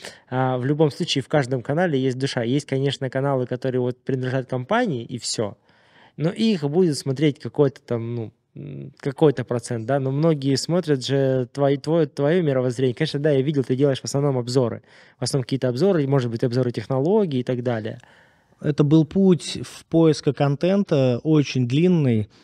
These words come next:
Speaker 2: А, было даже такое, это щас камин-аут, я этого нигде, наверное, не рассказывал. Было такое, что, ну,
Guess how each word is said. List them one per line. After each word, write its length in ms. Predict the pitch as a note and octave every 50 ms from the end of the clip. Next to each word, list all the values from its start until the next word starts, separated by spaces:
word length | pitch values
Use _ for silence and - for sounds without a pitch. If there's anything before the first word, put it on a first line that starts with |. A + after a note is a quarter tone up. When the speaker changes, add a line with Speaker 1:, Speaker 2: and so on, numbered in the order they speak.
| _ _ _ _ _ _
Speaker 2:
А, 300 | - B2 A#2+ A#2 A2+ A2
было 340 | A#2 B2+ C#3+ D3 C#3+ C#3+ C3+
даже 320 | C3 C3+ C3+ C3 B2 C3
такое, 720 | A#2+ C3+ C3 - - D#3+ E3 E3+ E3 D3 C3+ B2+ A#2+ A#2 - _ _
это 340 | - C3+ B2 - A#2+ A#2 A#2
щас 240 | A2+ - B2 A#2 -
камин-аут, 720 | - C3+ B2+ B2+ C3 C3 C3+ C3 A#2+ A2 G#2+ G#2+ - - - - _ _ - -
я 200 | B2 B2 A#2+ A#2
этого 180 | - - B2
нигде, 400 | A#2+ B2 B2+ C3 B2+ B2+ C3 B2+
наверное, 240 | A#2+ A#2 A2 G#2+ A2+
не 60 | A2+
рассказывал. 500 | A2 A2 - - D3 D3+ C#3+ C#3 A#2 G#2 - - - - _ _ _ _ _ _ _ _ -
Было 260 | C3 C#3 E3 E3 D#3+
такое, 440 | D#3+ D#3 C#3+ - G3+ A3 A#3+ A#3+ A3+
что, 580 | - - - - D#3 D3+ D3+ D3 D3 C#3+ C#3 D#3
ну, 240 | F3 F3 D#3 C#3